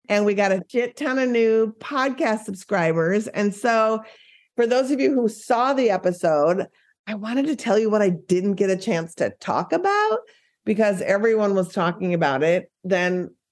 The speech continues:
we didn't get a chance to talk about it, which is this very terrifying Texas judge who is going to rule on one of the crucial parts of medication abortion, uh, mifepristone,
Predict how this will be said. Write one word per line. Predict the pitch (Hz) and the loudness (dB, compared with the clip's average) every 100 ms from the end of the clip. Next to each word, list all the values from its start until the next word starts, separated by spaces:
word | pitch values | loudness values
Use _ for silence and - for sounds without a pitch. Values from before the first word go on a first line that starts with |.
| _ | _
we | 185 180 190 | -6 0 0
didn't | 196 | 0
get | 190 | -2
a | 175 | -2
chance | 170 165 | -2 -4
to | - | -4
talk | 147 151 | -4 -2
about | 156 151 | 0 0
it, | - | 0
which | 180 - | -2 -2
is | - 196 185 185 180 _ _ _ _ - | 0 2 4 2 -4 _ _ _ _ -6
this | 165 202 208 202 - - | 0 0 0 -4 -18 -10
very | 175 160 196 202 220 240 | -6 -2 0 2 2 0
terrifying | 233 214 190 190 180 156 147 147 180 233 - _ _ _ | -2 0 0 0 0 0 0 -2 -4 -6 -10 _ _ _
Texas | - 233 277 220 - | -4 -2 -2 -4 -2
judge | 214 156 127 196 226 - - _ _ _ _ _ _ _ | 0 2 2 0 -4 -12 -20 _ _ _ _ _ _ _
who | - 220 208 196 | -2 2 2 2
is | 202 185 | -2 -2
going | 196 196 196 | -2 -2 -2
to | - | -2
rule | 214 214 294 330 320 311 - | -2 -2 -2 0 0 -2 -2
on | 233 220 208 202 233 247 _ _ _ _ _ - | 0 2 2 0 -2 -6 _ _ _ _ _ -12
one | 196 202 220 254 277 277 | -4 0 0 2 0 0
of | 277 269 | -2 -2
the | 226 226 | -2 -2
crucial | 220 - 220 214 254 | -4 -4 -2 0 -2
parts | 247 247 175 202 - - | 0 2 2 0 -6 -2
of | 196 | 0
medication | 190 175 185 208 175 175 | 2 0 0 0 -2 -2
abortion, | 220 214 110 131 90 139 269 - | -4 -2 -4 -6 -8 -6 -6 -4
uh, | 190 185 180 | 0 2 2
mifepristone, | 180 180 202 208 165 - - 110 78 196 | 2 0 0 -2 -2 -2 -4 -4 -4 -6